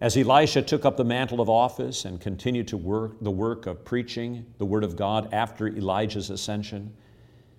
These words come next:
so the disciples became Jesus' apostles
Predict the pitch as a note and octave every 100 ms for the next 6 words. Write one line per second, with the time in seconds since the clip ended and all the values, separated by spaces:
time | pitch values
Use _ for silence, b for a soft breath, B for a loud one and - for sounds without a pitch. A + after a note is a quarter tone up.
0 | b b - B2 A#2+ B2+ A#2 A#2+ A2+ A2
1 | F#2 E2+ F#2+ G2+ F#2+ F#2 G#2 F#2+ G#2 G#2+
2 | - F2+ D#2+ - G1+ -